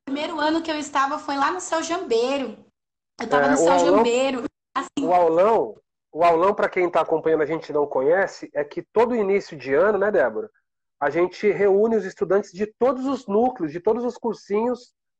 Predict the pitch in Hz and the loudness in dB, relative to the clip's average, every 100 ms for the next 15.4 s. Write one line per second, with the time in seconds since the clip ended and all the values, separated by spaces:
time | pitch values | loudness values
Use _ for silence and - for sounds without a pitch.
0 | _ 226 208 165 196 220 165 175 - 190 | _ -4 0 2 4 4 0 -6 -2 -4
1 | 185 180 185 175 160 170 143 196 226 170 | 0 0 0 -2 0 -2 2 2 2 0
2 | _ _ _ 196 220 240 254 269 247 233 | _ _ _ -4 -2 0 0 0 0 0
3 | 262 262 240 262 254 240 240 254 - 285 | 2 2 4 2 2 2 2 -2 -6 0
4 | 254 - 139 123 _ _ _ _ _ - | 4 4 4 -2 _ _ _ _ _ -2
5 | 170 - - _ 208 277 269 - 208 233 | -2 -2 -10 _ 2 4 0 0 2 2
6 | 254 220 247 208 233 208 226 208 233 - | 0 -4 -6 0 2 2 0 0 -4 0
7 | 208 226 233 226 226 240 180 190 196 151 | 2 2 2 0 -2 -2 2 2 2 -4
8 | 151 _ 185 180 185 190 190 156 170 202 | -14 _ -2 0 2 2 -2 0 2 2
9 | 123 123 190 165 - 175 180 202 - 180 | 0 0 -2 -2 -6 -4 0 -2 0 0
10 | 180 - 170 143 165 185 160 - _ _ | 0 0 -2 0 2 0 0 -10 _ _
11 | _ _ 175 190 180 180 160 175 208 208 | _ _ 0 0 2 2 4 4 2 0
12 | _ _ _ 202 208 202 262 - 247 233 | _ _ _ -6 2 4 4 0 -2 0
13 | 233 214 - 165 220 220 240 - 240 208 | 0 -2 -4 2 2 2 -6 -4 -4 -2
14 | 202 - 226 233 220 202 233 220 170 196 | -6 0 0 0 0 2 2 2 2 2
15 | 226 262 - | -2 -6 -12